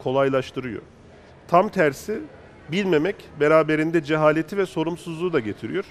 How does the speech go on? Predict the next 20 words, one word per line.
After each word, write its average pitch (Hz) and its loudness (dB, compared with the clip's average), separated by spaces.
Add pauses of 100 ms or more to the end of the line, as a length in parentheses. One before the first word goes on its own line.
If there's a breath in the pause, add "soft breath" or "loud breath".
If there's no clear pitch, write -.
(440 loud breath)
Bilmediğiniz 156 -2
bir 160 -6
alandan 147 0
sizi 151 -14
sorumlu 147 -6
tutamaz. 151 -4 (720 loud breath)
İşte - -10
ben 139 0
edebiyat 147 0
öğretmeniyim. 110 -4 (360)
Anlatmadığım 135 -2
bir 123 -8
dersten, 131 -4
göstermediğim 127 -4
bir 117 -8
yerden 113 -4
öğrencilerime 123 -4
soru 135 -8
soramam. 135 -8 (540 loud breath)
Onlardan 135 0